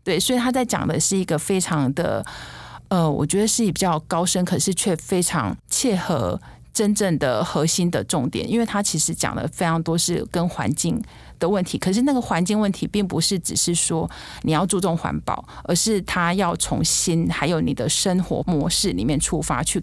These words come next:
改变整个对大自然的理解跟认知。然后那时候因为他讲一个很抽象的那个愿望的时候，我就觉得说那个整个高度，愿望的高度不太一样。我们那个影片也拍得非常有质感，大家可以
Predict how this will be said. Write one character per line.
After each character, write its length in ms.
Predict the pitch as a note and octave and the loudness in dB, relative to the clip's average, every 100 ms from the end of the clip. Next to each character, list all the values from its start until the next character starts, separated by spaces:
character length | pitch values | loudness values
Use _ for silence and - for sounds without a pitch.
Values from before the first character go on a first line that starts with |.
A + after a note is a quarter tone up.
| - | -2
改 180 | - - - | -6 -4 -4
变 180 | B2+ - _ _ _ | -4 -4 _ _ _
整 140 | F#3+ D3 | -2 0
个 100 | C#3 | 0
对 220 | G#3 F3 | 0 2
大 240 | - E3 | 0 -2
自 160 | D#3 F#3 | -2 -2
然 180 | F2 E2 | 0 -2
的 260 | G2+ C#2+ C#2 | -2 -2 -2
理 180 | B2+ | -2
解 220 | C3+ - E2+ | -2 -2 -2
跟 300 | C#3+ E3+ - | 0 0 0
认 240 | F#3+ B2+ G#2+ | 0 0 0
知。 260 | - G2 - _ _ _ _ _ _ - | -2 -4 -10 _ _ _ _ _ _ -2
然 120 | F#3 | 0
后 100 | C#4+ | 2
那 120 | F4 | 2
时 100 | C#4+ | 2
候 80 | A#3+ | 2
因 100 | - | 2
为 80 | B3+ | 0
他 120 | A#3 | 0
讲 240 | A3 D#3+ C#3+ - | 2 0 -2 -4
一 80 | G3+ | -2
个 140 | - F#3+ F#3+ | 0 0 0
很 240 | - C#3+ | -2 -2
抽 240 | - - F#3+ | 0 0 2
象 320 | - D3+ C#3+ | 2 2 2
的 120 | A#2 | 2
那 80 | D#3+ | 0
个 120 | E3+ | 2
愿 180 | C3+ F#3+ | 2 2
望 200 | F3+ - | 0 0
的 80 | A#2 | 0
时 200 | - E3 | 0 0
候， 180 | E3 - - _ - | 0 -2 -8 _ -4
我 100 | D#3+ | -2
就 140 | A3+ | 0
觉 140 | A3+ F3 | 0 0
得 80 | F3 | 2
说 240 | G3 F#3 - _ _ | 0 -2 -6 _ _
那 80 | D#4 | 0
个 100 | D4 | 2
整 180 | - D3+ | 2 0
个 100 | C#3+ | 0
高 220 | - E3+ | 0 0
度， 280 | F#3+ F3+ - - | 0 -2 -2 -2
愿 160 | A#3+ F#3+ | 0 2
望 140 | F#3 | 2
的 80 | D#3 | 2
高 200 | F3 E3+ | 2 0
度 120 | E3+ | 0
不 180 | - - | -2 -6
太 260 | - - C#3+ | -4 -2 -2
一 160 | - | 0
样。 140 | - - _ _ _ _ - - | -2 -4 _ _ _ _ -20 -4
我 100 | F#3+ | 0
们 100 | F#3 | 4
那 80 | A3 | 4
个 80 | F#3+ | 4
影 140 | B2 | 2
片 180 | - F#3 | 2 0
也 80 | - | 0
拍 180 | - | 0
得 80 | C#3 | 0
非 140 | - C3+ | 0 -2
常 120 | - | 0
有 120 | E3+ | -2
质 260 | - - C3 | 0 -2 -2
感， 240 | - - | -2 -2
大 100 | D3+ | 0
家 120 | E3 F3 | 0 0
可 160 | G3 | 0
以 200 | C#3 C#2 | 0 -2